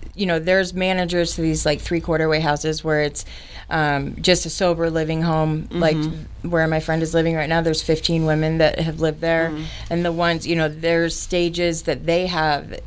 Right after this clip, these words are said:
Speaker 1: uh, set up, um, for their own protection, you know,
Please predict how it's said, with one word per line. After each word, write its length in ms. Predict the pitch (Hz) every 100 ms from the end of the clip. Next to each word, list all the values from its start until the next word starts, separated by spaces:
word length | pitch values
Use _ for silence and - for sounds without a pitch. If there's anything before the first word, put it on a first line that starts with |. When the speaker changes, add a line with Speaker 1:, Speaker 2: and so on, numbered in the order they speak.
| -
Speaker 1:
uh, 300 | 156 143 143
set 300 | - 165 156
up, 280 | 151 139 - -
um, 360 | 156 147 139 151
for 200 | - 160
their 280 | 156 160
own 240 | 156 151 151
protection, 600 | 151 139 156 151 156 151
you 80 | 143
know, 240 | 139 139